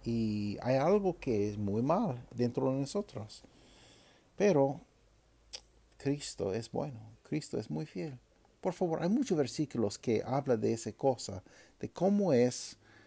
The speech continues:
el pecado y cómo Cristo pagó en nuestro lugar y cómo si tenemos Él, no vamos a, no podemos vivir así, tranquilamente,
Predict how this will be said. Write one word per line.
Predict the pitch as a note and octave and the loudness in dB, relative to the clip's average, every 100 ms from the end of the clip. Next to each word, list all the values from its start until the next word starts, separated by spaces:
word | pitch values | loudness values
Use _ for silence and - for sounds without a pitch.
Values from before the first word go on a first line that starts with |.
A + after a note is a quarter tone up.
| - _ _ _ _ - | -20 _ _ _ _ -4
el | - | -2
pecado | - B2+ - C3 C3+ D#3 E3 - - | 2 2 4 4 2 -2 -6 -10 -18
y | - A#2 | -14 -6
cómo | - D3+ F#3+ F#3 D#3+ - | 4 6 6 0 -4 -2
Cristo | E3 G3 F3+ - G#2 | 4 4 2 -2 -4
pagó | - A#2 A#2+ C3+ D3 | 0 2 2 2 2
en | A#2+ | 0
nuestro | A2+ - A2 | -2 -2 -2
lugar | G2+ G#2 A2 B2 C#3 - _ _ _ _ _ - | -2 0 0 0 -8 -14 _ _ _ _ _ -14
y | A2 | -14
cómo | - C#3+ D3 C#3+ C#3 C#3 C3+ - _ _ _ | -4 0 0 2 0 0 -6 -18 _ _ _
si | - - | -10 -8
tenemos | A2+ G#2 A#2 C3 B2 G2+ | -4 0 0 0 -2 0
Él, | A#2 C3 C#3 C3+ _ _ _ - | 0 -2 -6 -12 _ _ _ -10
no | B2+ F3 | -6 -4
vamos | A3+ A3+ - | -2 -4 -4
a, | B2+ - - | -8 -12 -12
no | C3 D3+ F#3 | -8 -4 -4
podemos | - D3+ C#3+ F3+ F3 A2 E2 - - - _ _ _ _ _ | -2 2 4 2 2 -2 -6 -12 -16 -18 _ _ _ _ _
vivir | - A#2+ B2+ D3+ C#3 | -4 0 4 4 4
así, | F#2+ F2+ - - F#2+ G2+ - _ _ _ _ _ _ _ _ - | 0 -4 -10 -12 -16 -20 -20 _ _ _ _ _ _ _ _ -6
tranquilamente, | A#2 A2 - A#2+ G#2 G2+ F#2 F2 - - - | -4 -2 -2 0 0 -2 -6 -10 -18 -18 -20